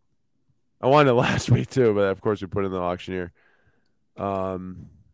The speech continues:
let's see, why can't I see everything in one? I think I got a decent amount here.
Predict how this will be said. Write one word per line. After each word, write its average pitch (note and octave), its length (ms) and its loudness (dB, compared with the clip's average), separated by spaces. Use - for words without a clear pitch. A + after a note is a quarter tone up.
let's - 140 -20
see, F#2 120 -8
why E2 140 -8
can't G2+ 160 -12
I F#2 60 -12
see F2+ 160 -14
everything E2+ 220 -12
in D2+ 80 -16
one? D2+ 260 -18
I F2 100 -12
think A#2+ 180 -6
I A#2 80 -2
got G2 200 0
a - 20 -4
decent F2+ 320 -10
amount D#2 240 -8
here. C#2+ 220 -12